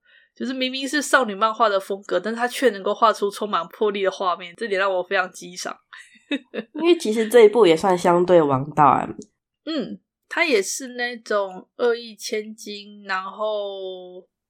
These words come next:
Speaker 2: 就是恶意千金，穿越的恶意千金是喜欢原本的恶意千金。
Speaker 1: 你这样讲很让人混乱，好吗？<laughs>
Speaker 2: 好，好，好，对不起。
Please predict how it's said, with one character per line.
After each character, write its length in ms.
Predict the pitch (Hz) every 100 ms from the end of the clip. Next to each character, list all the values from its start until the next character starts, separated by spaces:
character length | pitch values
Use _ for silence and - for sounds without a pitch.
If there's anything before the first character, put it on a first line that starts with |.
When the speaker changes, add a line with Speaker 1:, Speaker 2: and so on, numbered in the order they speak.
| -
Speaker 2:
就 120 | 220
是 180 | 226 -
恶 120 | 214
意 140 | 196 185
千 240 | 190 170
金， 140 | 175 175 190 202
穿 280 | - 196 196
越 120 | 240 196
的 180 | 156
恶 180 | 139 170
意 100 | 165
千 180 | 165 156
金 180 | 156 165
是 140 | 185
喜 260 | 180 - 143
欢 180 | 165 160
原 140 | 147
本 120 | 143
的 80 | -
恶 80 | 123
意 120 | 127
千 260 | 131 123 104
金。 200 | 80 - - _ _ _ _ _
Speaker 1:
你 60 | 196
这 80 |
样 140 | 262 262
讲 180 | 208 180
很 140 | 175 - _
让 180 | 226 220
人 100 | 185
混 220 | 185 220
乱， 180 | 196 185
好 140 | 175 -
吗？ 140 | - - - -
<laughs> 360 | 262 - 311 -
Speaker 2:
好， 140 | 165 302
好， 140 | 160
好， 220 | 160 156 143
对 160 | 175
不 120 | 165
起。 380 | 175 - 147 143